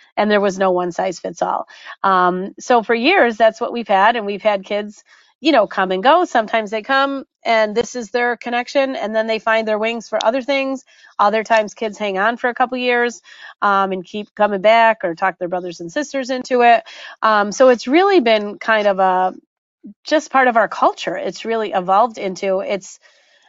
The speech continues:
I very seldom have to explain it to anybody because now it's really become part of our culture district-wide. So if I put out a advertisement for, you know, work in the library,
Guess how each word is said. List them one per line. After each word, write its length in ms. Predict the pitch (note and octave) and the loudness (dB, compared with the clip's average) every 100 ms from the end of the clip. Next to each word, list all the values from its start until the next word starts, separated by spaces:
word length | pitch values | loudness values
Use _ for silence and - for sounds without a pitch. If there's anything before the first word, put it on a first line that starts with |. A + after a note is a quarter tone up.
| _ | _
I 80 | A3+ | 0
very 220 | A3 D4+ | 4 4
seldom 320 | D#4 A#3+ G#3+ G3+ | 4 2 2 -2
have 160 | G#3+ | -6
to 80 | F#3+ | -6
explain 340 | E3+ - A#3 | -14 -8 -6
it 140 | C#4 - | -6 -8
to 80 | E3+ | -10
anybody 360 | E3+ F3+ F3+ | -10 -10 -8
because 300 | G3 G3 G3+ | -8 -8 -8
now 260 | G3+ A3 A#3 | -4 -2 -2
it's 160 | G3+ | -4
really 200 | A3 G#3+ | -8 -8
become 320 | G3+ G3+ G#3 F#3 | -8 -10 -10 -6
part 160 | G3 | -4
of 80 | F#3 | -4
our 80 | F#3+ | -6
culture 340 | - F#3+ F#3+ | -4 -4 -6
district-wide. 880 | E3+ F#3+ - E3+ E3+ E3+ G#3 D4 D4 _ _ - - | -8 -10 -10 -14 -8 0 2 2 -2 _ _ -20 -2
So 220 | B3+ G#3+ | 4 4
if 120 | G3 | 4
I 220 | G3 G#3 | 2 2
put 200 | G#3+ A3 | 4 2
out 220 | G#3 G3 | 4 2
a 160 | F#3+ F#3 G3 _ | 0 -2 -6 _
advertisement 680 | - G3 F#3+ G3+ F#3+ G3+ - | -6 -4 -2 -4 -4 -8 -10
for, 440 | - F#3+ F#3 F#3 F#3 | -4 -2 0 -2 -6
you 140 | G3 | -6
know, 80 | F3+ | -4
work 240 | F#3 G#3 | -4 -4
in 60 | F#3+ | -4
the 60 | F3+ | 0
library, 600 | A#3 A#3 G3 F#3+ F#3+ | 0 2 2 2 0